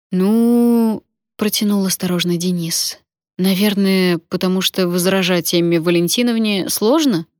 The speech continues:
«Да бог с ней, с Эммой Валентиновной», шмыгнула носом Алиса. «Надо было послать её куда подальше, а я вот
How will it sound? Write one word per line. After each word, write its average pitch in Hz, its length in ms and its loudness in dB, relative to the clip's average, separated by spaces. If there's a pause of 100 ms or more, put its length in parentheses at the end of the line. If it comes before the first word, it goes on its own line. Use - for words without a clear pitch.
(640)
«Да 285 120 -4
бог 285 320 0
с - 80 -6
ней, 208 120 0
с - 180 -2
Эммой 208 280 0
Валентиновной», 190 1160 -2
шмыгнула 196 720 0
носом 180 380 -2
Алиса. 175 440 -8 (280)
«Надо 262 220 4
было 269 200 4
послать 294 480 0
её 202 140 2
куда 190 280 -2
подальше, 185 580 -2
а 180 60 -4
я 240 180 0
вот - 220 -4